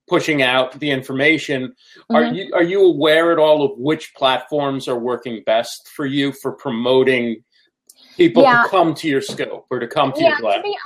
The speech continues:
Speaker 2: honest with you, I mean, I promote in the Facebook groups that I'm in,
Speaker 1: Mm-hmm.
Speaker 2: that I'm in, you know, for Periscope or for Blab. I'll do that. I put them, I run two Facebook groups, so I'll put it in that. I have one LinkedIn group, I'll put it in that.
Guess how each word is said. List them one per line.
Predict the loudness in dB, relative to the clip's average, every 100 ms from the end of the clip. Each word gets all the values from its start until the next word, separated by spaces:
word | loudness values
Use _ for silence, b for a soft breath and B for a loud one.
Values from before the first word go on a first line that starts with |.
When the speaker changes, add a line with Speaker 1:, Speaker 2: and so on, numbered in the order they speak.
| -8
Speaker 2:
honest | -8 -4
with | 0
you, | 2
I |
mean, | 4 2
I | 0
promote | 0 0 2 2
in | 0
the | 0 0
Facebook | 0 0 -6 -4
groups | -4 -4 -4
that | -4
I'm | -2
in, | -4
Speaker 1:
Mm-hmm. | -6 -6 -4
Speaker 2:
that | -2
I'm | -2 -6 -6
in, | -2 -2 -2 -6
you | -6 -2
know, | 0 0 0
for | -2 -2
Periscope | -2 0 0 0 0 0
or | -2
for | -4
Blab. | -2 2 4 4 4
I'll | 2 2
do | 2 2
that. | 2 2 0 -4 B B
I | -2
put | 4 4
them, | 4 2 2
I | 0
run | 2 2 4 0 -2
two | -2 -2 -8 _ -4
Facebook | -4 -4 -10 -8
groups, | -4 -4 -4 -2
so | 0
I'll | 0
put | -2 0
it | 2
in | 2 -2
that. | -2 -2 0 -2 -2 -2
I | -4
have | -4 -6 -4
one | -2 0 0 -2
LinkedIn | -2 -4 -4 -6
group, | -4 -4 0
I'll | -2
put | 0 -2
it | 2
in | 2 2
that. | 0 -2